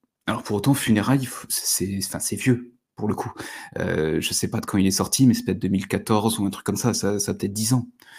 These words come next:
Euh, donc c'est pas récent, mais je vais lire, euh, la suite, euh, les six autres tomes, euh, qui restent.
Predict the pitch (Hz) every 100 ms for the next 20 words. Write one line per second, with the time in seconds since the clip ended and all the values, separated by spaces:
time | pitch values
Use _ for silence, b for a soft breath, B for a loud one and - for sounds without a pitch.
0 | B B B - 95 95 - - - 57
1 | - - 95 - - 107 104 107 98 -
2 | 123 160 _ _ _ _ _ _ _ _
3 | _ _ _ - - 117 110 - 98 98
4 | 104 107 101 95 107 - 117 - - 95
5 | 95 104 - - 104 101 107 - 104 -
6 | - -